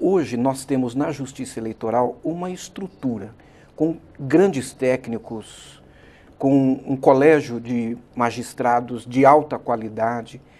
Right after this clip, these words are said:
mas que tem especificidade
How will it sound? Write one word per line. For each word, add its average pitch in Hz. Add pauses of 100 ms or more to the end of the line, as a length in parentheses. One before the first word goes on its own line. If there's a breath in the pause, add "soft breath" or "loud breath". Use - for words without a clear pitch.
(240 soft breath)
mas 190 (400 soft breath)
que - (320)
tem 175
especificidade 135